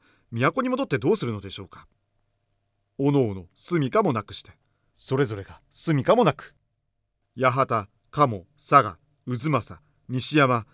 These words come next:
東山の方、ほとりについて、八幡や賀茂、佐賀、太秦、西山や東山などの京の郊外にたどり着き、御堂の回廊、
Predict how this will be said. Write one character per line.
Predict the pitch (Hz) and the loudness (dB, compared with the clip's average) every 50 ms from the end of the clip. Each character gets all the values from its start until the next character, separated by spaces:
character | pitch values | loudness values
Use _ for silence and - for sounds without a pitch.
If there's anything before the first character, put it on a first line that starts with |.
| _ _ | _ _
東 | _ 127 127 156 185 190 - 202 | _ 4 6 6 6 6 4 6
山 | 208 175 151 165 214 | 6 6 6 6 4
の | 196 147 | 2 2
方、 | - 113 - 98 87 _ _ | 0 -4 -6 -8 -12 _ _
ほ | _ 131 127 | _ -4 2
と | - 135 | 2 2
り | 123 117 | 2 2
に | 113 110 | -2 -6
つ | - 110 104 | -6 -8 -12
い | 95 | -12
て、 | - 82 - _ _ _ _ _ _ _ _ _ _ _ _ _ _ 110 | -12 -20 -20 _ _ _ _ _ _ _ _ _ _ _ _ _ _ -10
八 | 113 104 104 123 120 | -8 -6 -4 -6 -4
幡 | - 110 | -4 -6
や | 104 95 92 - _ _ _ _ | -8 -8 -10 -16 _ _ _ _
賀 | - 139 135 | -6 -6 -6
茂、 | 104 90 - _ _ _ | -6 -6 -14 _ _ _
佐 | - - 147 131 | -10 -4 -4 -4
賀、 | 113 95 - _ _ _ _ - | -4 -4 -10 _ _ _ _ -12
太 | 120 117 113 147 | -10 -8 -4 -4
秦、 | 135 110 - - - _ _ _ _ _ _ _ _ | -4 -4 -6 -10 -18 _ _ _ _ _ _ _ _
西 | 120 120 117 - - 208 | -6 -4 -2 0 2 2
山 | 208 202 190 180 | 4 4 4 4
や | 175 165 156 - _ _ | 4 2 0 -4 _ _
東 | _ - 139 185 202 196 - 233 | _ -4 0 2 2 2 4 4
山 | 190 151 120 107 | 4 4 4 0
な | 113 110 | -2 -6
ど | 101 90 | -6 -10
の | 87 85 - _ _ _ _ | -14 -20 -20 _ _ _ _
京 | - 175 156 127 | 0 2 2 2
の | 107 101 | 0 -4
郊 | - - 165 151 131 | -2 0 2 2 2
外 | 120 123 135 | 2 -2 -2
に | 202 240 | -2 0
た | - 151 | 0 0
ど | 113 117 | 0 0
り | 98 98 | -6 -8
着 | - | -14
き、 | - - - - _ _ _ _ _ _ _ _ _ _ _ _ _ - | -14 -16 -20 -20 _ _ _ _ _ _ _ _ _ _ _ _ _ -10
御 | 117 117 | -4 6
堂 | 143 208 220 214 | 6 8 8 8
の | 196 185 | 4 2
回 | - 156 151 143 135 | 4 4 6 6 6
廊、 | 123 120 113 104 98 | 4 0 0 -4 -8